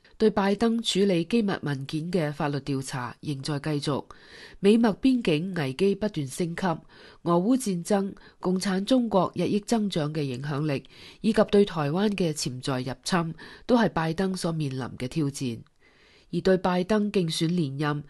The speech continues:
支持佢嘅美國民眾想法亦都各有不同。法新社報道，因為拜登係美國有史以嚟最年長嘅總統，如果連任，嗰陣時佢就八十二歲啦。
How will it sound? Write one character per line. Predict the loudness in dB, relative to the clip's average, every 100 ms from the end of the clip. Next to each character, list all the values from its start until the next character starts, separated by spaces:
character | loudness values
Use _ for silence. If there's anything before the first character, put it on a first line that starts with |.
| -18 -20 0
支 | 4 4
持 | 4
佢 | 0 0
嘅 | 0
美 | -2 -2
國 | 0 -2
民 | -2 -4
眾 | -2 0 -2
想 | -4 -4 -2
法 | -2 -4
亦 | -4
都 | -6 -4
各 | -4 -4
有 | -4 -4
不 | -6
同。 | -4 -6 -6 _ _
法 | -6 -2
新 | 0 -2
社 | 0 -2
報 | 0 -2
道， | 0 -4 -6 -14 -20 -20 0
因 | 4
為 | 6 4
拜 | 2 2
登 | 0 0
係 | 0 0
美 | 2 2
國 | 2 2
有 | 0 0
史 | 0 -2
以 | 0
嚟 | -2 -4
最 | -4 -2
年 | -2 -6 -6
長 | -4 -2
嘅 | -2
總 | -2 -4
統， | -4 -6 -6 -12 -20 -20 -20 -4
如 | 4
果 | 6
連 | 6 4 2
任， | 0 0 -8 _ _ _ -2
嗰 | 2
陣 | 2 0
時 | -2 -2
佢 | -2
就 | 0 -2
八 | -2 -2
十 | -4
二 | -6 -6
歲 | -4 -4
啦。 | -4 -6